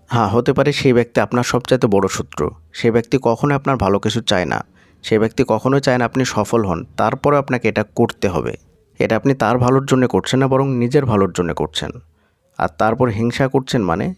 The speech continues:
সেটা তার খারাপের জন্য করছেন না, বরং সেটা আপনার নিজের খারাপের জন্য করছেন। সেই ব্যক্তি আপনার জন্য হিংসা করছে মানে সে আপনার খারাপের জন্য করছে না, সে তার নিজের খারাপের জন্য করছে বা সে তার নিজের খারাপগুলো ডেকে নিয়ে আসছে।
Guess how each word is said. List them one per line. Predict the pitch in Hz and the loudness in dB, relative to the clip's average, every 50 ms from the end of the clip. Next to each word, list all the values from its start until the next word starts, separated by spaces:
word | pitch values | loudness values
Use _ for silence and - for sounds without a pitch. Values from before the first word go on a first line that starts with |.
| _ _ - | _ _ -12
সেটা | - - 110 110 107 | -6 -4 -2 -2 -2
তার | - - 113 120 | 0 0 -2 -2
খারাপের | - - - 98 107 - - 143 143 | -2 -4 -2 -2 0 2 0 0 0
জন্য | 131 139 131 131 120 | 2 0 0 0 0
করছেন | - 101 - - - 95 85 | 0 -2 -4 -2 -4 -4 -4
না, | 67 64 62 170 185 _ _ _ _ _ - - | -4 -4 -4 -4 -6 _ _ _ _ _ -8 -4
বরং | - 95 101 110 | -4 -2 -2 -4
সেটা | - - 120 110 117 | -4 -4 -2 -2 -2
আপনার | 110 - - 135 120 | -2 0 -2 -2 -2
নিজের | 113 113 123 131 147 156 - | 0 0 0 2 2 0 0
খারাপের | - - 101 90 - 95 85 | 0 -2 -2 0 0 -2 -2
জন্য | - - 87 82 80 | -2 -4 -4 -4 -2
করছেন। | - 76 78 - - - 67 - | -4 -6 -8 -8 -8 -8 -8 -6
সেই | - - 147 | 0 2 4
ব্যক্তি | 143 151 151 151 - 151 | 4 4 2 2 0 -2
আপনার | 143 - 147 143 | 0 0 -2 -2
জন্য | 139 - 135 131 | 0 0 -2 0
হিংসা | 117 110 117 113 - 135 | 0 -2 -2 -2 -2 -2
করছে | 123 - 123 - - 107 | 0 0 -2 -2 0 -2
মানে | 90 82 85 113 185 180 - _ - | -2 -2 -2 -2 -4 -6 -8 _ -12
সে | - - - 120 | -6 -2 0 0
আপনার | - - 95 - - - 135 135 135 | 0 0 -2 -2 -2 -2 -4 -4 -4
খারাপের | - - - - 117 - 151 143 | -4 -4 -2 -2 0 0 0 0
জন্য | 139 165 160 160 156 | 2 0 2 2 2
করছে | - 143 139 - - 107 | 0 0 -2 0 -4 -4
না, | - - - _ _ _ _ _ _ _ _ _ _ | -4 -6 -10 _ _ _ _ _ _ _ _ _ _
সে | - - - 233 | -8 0 0 0
তার | 226 226 123 117 113 | 2 2 0 0 0
নিজের | 110 107 110 117 120 143 151 143 | 0 0 0 0 4 4 2 2
খারাপের | - - 98 95 - - 98 87 | 2 0 0 0 2 0 0 0
জন্য | - 98 98 95 87 | 0 0 0 0 0
করছে | - 98 98 - 135 | 0 0 0 2 0
বা | 131 135 | 2 2
সে | 131 - 123 | 0 0 -2
তার | - - 101 104 | 0 0 0 0
নিজের | 104 107 107 127 123 | 0 -2 -2 -2 -4
খারাপগুলো | - - - 95 90 92 - - 117 110 | -4 -4 -2 -2 -2 -2 -2 0 0 0
ডেকে | 104 101 113 107 - 110 | 0 0 -2 -2 0 -2
নিয়ে | 90 78 78 | -2 -2 -4
আসছে। | 73 - - - - | -6 -8 -10 -12 -14